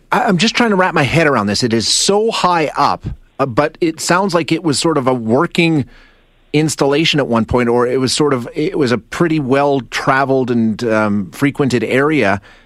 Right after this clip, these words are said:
back during the war. It, it doesn't sound like it was completely remote at that time. Is it now? Is it sort of really hard for people to access, or is this something that people will be able to visit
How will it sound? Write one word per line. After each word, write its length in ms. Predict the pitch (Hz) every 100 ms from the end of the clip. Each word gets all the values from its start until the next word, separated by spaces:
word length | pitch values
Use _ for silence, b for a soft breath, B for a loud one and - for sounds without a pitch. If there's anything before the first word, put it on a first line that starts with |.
| b
back 340 | 110 101 139 123
during 420 | 117 147 147 139
the 100 | 117
war. 420 | 101 131 175 110
It, 240 | 110 117 -
it 180 | 131 135
doesn't 240 | 139 143
sound 120 | 151
like 140 | 135 131
it 40 |
was 140 | 127
completely 600 | - 123 - 143 196 175
remote 340 | 135 127 131 123
at 100 | -
that 200 | 131 147
time. 200 | 120 127 -
Is 180 | 165
it 140 | 180 165
now? 460 | 120 113 180 277
Is 240 | 285 170 147
it 140 | 160
sort 200 | - 156
of 160 | 143 117 B B B
really 340 | 127 147 165
hard 360 | 139 131 143 170
for 120 | 151
people 280 | - 151 143
to 140 | 131
access, 400 | 120 147 - 214
or 180 | 185 190
is 100 | 170
this 140 | 180 -
something 300 | 190 185 175
that 140 | -
people 360 | 175 170 165 147
will 120 | 139
be 180 | 135 135
able 160 | 135
to 100 | 127
visit 340 | 107 135 139